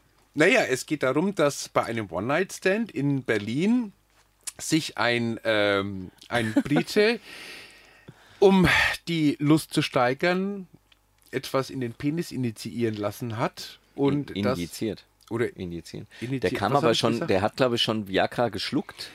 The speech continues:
Speaker 1: Ja. Ja, das kam mir dann später raus. Also jedenfalls die, die, die, das
Speaker 2: Oder
Speaker 1: Ende
Speaker 2: wa-,
Speaker 1: vom
Speaker 2: oder
Speaker 1: Lied,
Speaker 2: jedes, äh,
Speaker 1: das
Speaker 2: irgendein
Speaker 1: Ende
Speaker 2: anderes
Speaker 1: vom Lied
Speaker 2: Potenz,
Speaker 1: ist,
Speaker 2: bitte, natürlich.
Speaker 1: äh, ähm, ähm, dieser, dieser Mensch, äh, er ist auch benannt, er heißt Danny Polaris.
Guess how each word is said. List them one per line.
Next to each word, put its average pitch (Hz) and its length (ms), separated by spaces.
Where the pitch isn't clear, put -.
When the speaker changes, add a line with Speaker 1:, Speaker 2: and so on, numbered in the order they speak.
Speaker 1:
Ja. 135 260
Ja, 147 120
das 160 160
kam 180 160
mir 202 60
dann 143 160
später 143 380
raus. 156 260
Also 131 180
jedenfalls 156 560
die, 151 160
die, 143 180
die, - 220
das 131 120
Speaker 2:
Oder 101 140
Speaker 1:
Ende 180 120
Speaker 2:
wa-, - 20
Speaker 1:
vom 110 140
Speaker 2:
oder 92 220
Speaker 1:
Lied, 85 120
Speaker 2:
jedes, 90 280
äh, - 40
Speaker 1:
das 85 80
Speaker 2:
irgendein 78 220
Speaker 1:
Ende 80 120
Speaker 2:
anderes 185 200
Speaker 1:
vom 175 160
Lied 180 220
Speaker 2:
Potenz, 165 180
Speaker 1:
ist, 76 80
Speaker 2:
bitte, - 300
natürlich. - 80
Speaker 1:
äh, 151 480
ähm, 147 280
ähm, 139 300
dieser, 147 340
dieser 131 300
Mensch, 165 500
äh, 120 60
er 131 460
ist 135 200
auch 135 140
benannt, 127 420
er 110 180
heißt 123 360
Danny 147 240
Polaris. 123 920